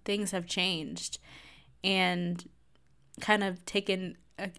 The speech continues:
inventory, you know, 'cause we're, the year is just trucking by, and it can just be a space and a place for you to have an inventory and kinda come back to center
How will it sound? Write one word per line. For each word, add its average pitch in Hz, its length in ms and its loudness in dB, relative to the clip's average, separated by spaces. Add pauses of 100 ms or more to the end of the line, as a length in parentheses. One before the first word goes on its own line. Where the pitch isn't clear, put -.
(100)
inventory, 190 760 4
you 170 120 0
know, 170 240 2
'cause 180 360 0
we're, 180 380 0 (1000)
the 196 200 0
year 196 340 4
is 185 200 2
just 180 320 -2
trucking 196 500 4
by, 170 320 4
and 170 180 -2
it 175 80 -8
can 190 160 -4
just 175 220 -4
be 180 140 0
a 175 140 -4
space 175 480 0
and 175 140 -2
a 175 100 0
place 170 320 -2
for - 140 -4
you 180 180 0
to 170 320 4 (680)
have 180 380 6
an 180 120 -2
inventory 180 600 2
and 170 120 0
kinda 170 240 0
come 180 220 -2
back 175 260 -2
to - 80 -6
center 175 480 0